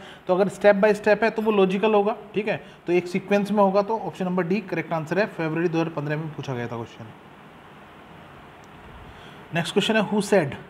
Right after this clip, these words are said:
किसने कहा, "Reading makes a full man", यानी reading जो है, ठीक है, पठन कौशल वो फुल man बनाती है, "Writing an exact man and conference a ready man", ठीक है, तो ये किसने कहा था? तो ये कहा था Francis Bacon ने,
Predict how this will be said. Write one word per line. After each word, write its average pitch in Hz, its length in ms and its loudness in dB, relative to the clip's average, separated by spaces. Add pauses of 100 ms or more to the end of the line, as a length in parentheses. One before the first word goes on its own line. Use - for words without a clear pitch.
(120)
किसने 208 240 -2
कहा, 185 240 4
"Reading 185 360 0
makes 185 300 -2
a 208 100 -4
full - 360 -4
man", 170 240 -2 (560)
यानी 175 160 2
reading 170 400 4
जो 170 80 2
है, 175 240 2 (400)
ठीक 180 100 -6
है, 196 60 4
पठन 170 280 -4
कौशल 175 300 -2
वो 175 80 -2
फुल 180 220 0
man 185 240 2
बनाती 185 300 2
है, 202 120 2
"Writing 175 640 0
an 190 40 -2 (120)
exact 139 340 -4
man 196 200 0 (520)
and 202 140 2 (160)
conference 196 640 2
a 190 80 4
ready 170 300 4
man", 135 200 -2 (240)
ठीक 202 140 -6
है, 151 180 -4 (380)
तो 196 260 4
ये 185 140 -2
किसने 208 360 -2
कहा 160 200 0
था? 127 180 -4
तो 185 160 -4
ये 180 160 -2
कहा 165 220 -2
था 202 180 2
Francis 180 480 -2
Bacon 156 320 -2
ने, 127 220 -6